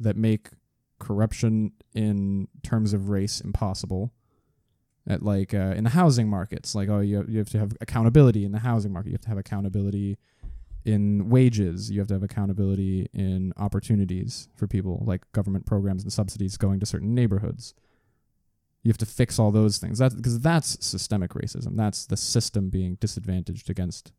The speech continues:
those people. So you have to fix that problem. But if you fix all those, that's a pretty good reparation. It's a problem that's going nowhere right now.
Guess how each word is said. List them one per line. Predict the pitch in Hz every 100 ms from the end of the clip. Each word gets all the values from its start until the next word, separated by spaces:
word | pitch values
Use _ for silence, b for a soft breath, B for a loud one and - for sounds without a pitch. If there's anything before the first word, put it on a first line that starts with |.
| _ _ -
those | -
people. | - 117 - 127
So | - 110
you |
have | 101
to | 90
fix | - -
that | 101 98
problem. | - 92 104 117 - _ _ _ _ _
But | -
if | 107
you | 104
fix | 196 -
all | 107
those, | 101 98 101 - - _ _ _ _ _ _ _
that's | 120
a | -
pretty | 170 139
good | 107
reparation. | 107 107 131 - - 127
It's | -
a | -
problem | 143 131
that's | 101 - - _ 127
going | 127 113 107 107
nowhere | 123 120 87
right | 71 73 -
now. | 50 -